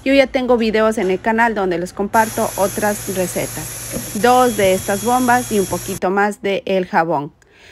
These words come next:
¿Por qué dos de estas bombas? Porque, eh, aquí, aunque en video, en la cámara, no se logre apreciar, las parrillas sí están bien grasosas. Y esa grasa está como que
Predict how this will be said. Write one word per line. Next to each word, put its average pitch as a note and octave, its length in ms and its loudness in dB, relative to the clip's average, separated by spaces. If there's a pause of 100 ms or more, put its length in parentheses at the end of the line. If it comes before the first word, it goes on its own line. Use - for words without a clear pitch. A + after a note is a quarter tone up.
(140)
¿Por A#3 220 0
qué C#4+ 180 6
dos A#3+ 240 0
de G#3 80 -6
estas F#3 260 -4
bombas? F3+ 440 -2 (320)
Porque, A3 640 2
eh, F#3 440 2 (120)
aquí, B3+ 420 0
aunque G3 380 0
en F3 160 0
video, F#3+ 480 0
en D#3 200 0
la D3+ 140 -4
cámara, F3 480 0
no G#3 300 2
se G#3+ 180 -2
logre F#3 380 2
apreciar, A3 560 -2 (380)
las G#3+ 200 -2
parrillas A#3+ 480 0
sí A#3+ 240 -2
están A3 340 0
bien G#3+ 200 -2
grasosas. G#3 760 -4 (240)
Y A3 80 0
esa G3+ 220 2
grasa G#3+ 320 2
está G#3+ 300 -2
como F3+ 320 -2
que - 180 -10